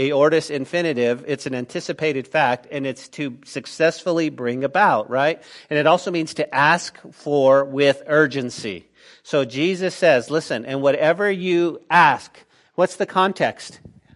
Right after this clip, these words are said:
The context is the preaching of the gospel to the ends of the earth. Amen? So he says, "Whatever you ask in my," you, you gotta get, you gotta gra-, grasp this. This is gonna be important, okay?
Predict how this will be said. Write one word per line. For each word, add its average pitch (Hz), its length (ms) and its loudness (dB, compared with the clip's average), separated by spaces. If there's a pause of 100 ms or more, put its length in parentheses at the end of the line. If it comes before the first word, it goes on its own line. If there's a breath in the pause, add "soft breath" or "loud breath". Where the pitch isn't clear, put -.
(500 soft breath)
The 135 80 -10
context 160 560 0
is 143 120 -6
the 135 100 -6
preaching 151 380 -6
of 139 100 -4
the 135 80 -8
gospel 143 400 -2
to - 100 -10
the 131 180 -6
ends 135 140 -6
of 131 80 -6
the 131 160 -4
earth. 123 340 -6 (320)
Amen? 160 340 -4 (680 soft breath)
So - 100 -4
he 156 80 2
says, 147 240 -2
"Whatever 143 260 0
you 196 220 0
ask 165 540 0
in 156 440 -2
my," 143 320 -2
you, 160 240 -6
you 160 140 -10
gotta 196 220 2
get, 175 340 2
you 151 80 -8
gotta 190 180 -2
gra-, 170 320 0 (120)
grasp 175 340 0
this. 101 160 -6
This 156 140 -6
is - 40 -12
gonna 185 120 -4
be 170 80 -2
important, 147 500 -2
okay? 139 380 2